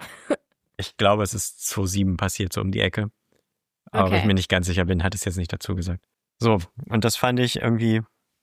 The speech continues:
Speaker 2: ein schönes Sprichwort, was ich hier mal ein bisschen bekannter machen wollte mit.
Speaker 1: Mhm.
Speaker 2: Und die Geschichte ist auch ganz rührselig, kann man sich anhören. So wie du sagst, so, man kann sich das auch ein bisschen zu Herzen nehmen, nicht überall einen Lukas draus zu machen.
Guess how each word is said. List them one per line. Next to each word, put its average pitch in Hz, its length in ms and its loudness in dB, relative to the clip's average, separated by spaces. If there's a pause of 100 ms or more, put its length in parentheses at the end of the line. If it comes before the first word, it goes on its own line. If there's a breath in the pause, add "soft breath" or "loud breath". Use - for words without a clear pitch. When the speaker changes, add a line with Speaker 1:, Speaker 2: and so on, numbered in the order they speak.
(400)
Speaker 2:
ein 101 160 0
schönes 113 240 2
Sprichwort, 107 420 -2
was 104 120 0
ich 104 120 -2
hier 107 100 2
mal 101 200 4
ein 95 140 2
bisschen 98 240 -2
bekannter 101 380 0
machen 90 260 0
wollte 92 180 -2
mit. 98 240 -2 (840)
Speaker 1:
Mhm. 262 320 2
Speaker 2:
Und 98 140 0
die 107 80 2
Geschichte 101 460 2
ist 101 180 2
auch 98 140 2
ganz 92 220 0
rührselig, 95 440 0
kann 101 140 2
man 98 80 2
sich 95 180 -2
anhören. 101 560 0 (560)
So 101 160 -2
wie 98 60 4
du 95 80 4
sagst, 95 360 2
so, 95 200 2
man 95 160 2
kann 110 180 2
sich 98 100 0
das 101 120 -2
auch 92 80 0
ein 95 60 2
bisschen 95 200 -4
zu - 140 -2
Herzen 101 320 2
nehmen, 101 180 2
nicht 95 160 -2
überall 92 280 0
einen 92 120 0
Lukas 98 240 -2
draus 95 240 -2
zu - 140 -4
machen. 95 320 0